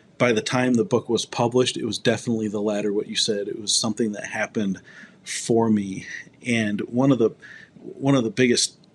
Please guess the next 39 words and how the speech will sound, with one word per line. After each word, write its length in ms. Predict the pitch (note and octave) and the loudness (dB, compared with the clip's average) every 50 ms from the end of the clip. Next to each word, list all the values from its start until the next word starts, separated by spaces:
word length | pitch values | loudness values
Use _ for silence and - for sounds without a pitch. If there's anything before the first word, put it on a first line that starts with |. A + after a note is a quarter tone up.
| _ _ _ _ _ _ _ _ _ _ _ - _ _ _ _ _ | _ _ _ _ _ _ _ _ _ _ _ -20 _ _ _ _ _
paradigm 600 | - - - B2+ A#2+ A#2+ A2+ A#2 G#2+ G#2+ G#2 F#2+ | -12 -4 0 0 2 2 2 2 0 0 0 0
shifts 320 | - - A#2 A2 - - | 0 2 2 2 0 0
that 180 | - A#2 G#2+ G#2 | 0 0 0 0
I 80 | G#2 | 0
had 580 | G2 - - A2 G#2 G#2 G2+ G2 F#2 F#2+ G2+ - | -2 -4 -2 -2 -2 0 0 -2 -4 -4 -6 -4
was 320 | G#2+ G#2+ G#2 G#2 G2 F#2+ | -2 0 0 0 0 -2
when 280 | A2+ A2+ A2 G#2+ G#2 G#2 | -2 -2 -2 -2 -2 -2
I 80 | G2+ | -4
was 120 | G2+ F#2+ - | -4 -6 -6
talking 520 | - - - A2 A2 - - A2 G#2+ G2+ | -4 0 0 0 0 0 0 0 0 0
to 200 | - - A2+ A2 | 0 0 0 2
somebody 440 | G#2 - - B2 A#2+ A#2+ - A#2 A2+ | 2 2 4 4 4 4 4 2 0
from 200 | - - B2 A#2+ | -2 -2 -2 -2
my 140 | A2+ G2 G2 | -2 -4 -6
past 560 | - - D3+ C#3+ C#3 C3+ C3 - - - - - - - - - _ | -4 0 2 2 2 2 2 0 0 -2 -4 -8 -14 -20 -20 -20 _
about 320 | - A#2+ A2 A#2+ A#2 A#2 - | -10 -2 2 2 2 2 2
the 80 | - | -2
book, 400 | G#2+ F#2 B2+ B2 A#2 G#2 - - | 0 6 6 6 6 6 2 -2
and 180 | - A2+ A2 A2 | -2 0 0 0
they 80 | A2+ A2 | 0 2
said, 200 | - - A#2+ G#2+ | 2 0 0 0
"Well, 180 | A2+ A2+ A2+ | 0 0 2
I'm 80 | A2 G#2+ | 2 2
just 220 | A#2 A2+ - - | 2 0 0 -2
curious, 560 | - - G#3 G3 D3 A2 G2 G2 - - - - - - - - - - _ _ - | 2 6 8 8 8 6 4 0 -2 -4 -4 -6 -10 -20 -20 -20 -20 -20 _ _ -2
have 200 | - B2+ A#2+ A#2 | 0 0 0 0
you 140 | C3 D3+ | -2 -2
taken 400 | D#3 - - D#3+ C#3 - D3 B2+ | -2 2 2 2 2 2 -2 -2
responsibility 960 | A#2+ A#2 A2+ - - - B2+ A#2+ A#2 - - G#2+ G#2 A#2 A2+ A2 G#2+ G#2+ G#2+ | -2 -2 -2 -2 -2 0 -2 0 0 -2 -4 0 2 4 4 4 4 2 -2
for 200 | G2+ - - A2 | -4 -2 -2 -2
your 380 | G#2 F#2+ F#2+ G2+ G#2 B2 C#3 C3+ | -2 -2 -4 0 4 6 6 4
part 520 | - - - B2 G#2 G2 - - - - - - - - _ | 4 0 2 2 2 0 -4 -8 -10 -10 -8 -12 -14 -6 _
in 240 | B2 A#2 A2+ G#2+ | 0 0 0 0
the 140 | G#2 A2 G#2+ | 0 0 0
abuse 400 | G2 F#2 F#2 G#2+ A2 A2 - - | 0 0 0 0 0 2 0 -2
that 160 | - G#2 F#2 | -4 -4 -4
happened 380 | - A2+ A2 G#2 - - G2+ F#2 | -2 -2 -2 -2 -2 -4 -4 -4
to 120 | - - | -4 -6
you?" 300 | G2+ F#2 F2 E2+ D2+ - | -6 -6 -6 -6 -8 -12